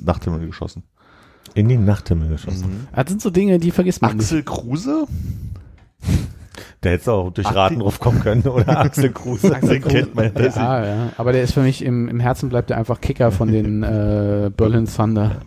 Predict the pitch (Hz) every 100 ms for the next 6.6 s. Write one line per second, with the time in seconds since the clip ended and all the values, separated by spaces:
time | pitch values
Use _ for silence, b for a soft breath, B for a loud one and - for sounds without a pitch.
0 | - 110 - 90 95 98 85 - 117 92
1 | 85 92 - 82 85 _ B B 127 139
2 | 127 117 107 104 - 110 110 107 104 -
3 | - - B B B 104 110 - - 156
4 | 220 208 185 180 156 127 117 175 214 139
5 | 143 208 175 123 127 - 104 95 101 90
6 | 90 87 90 95 87 85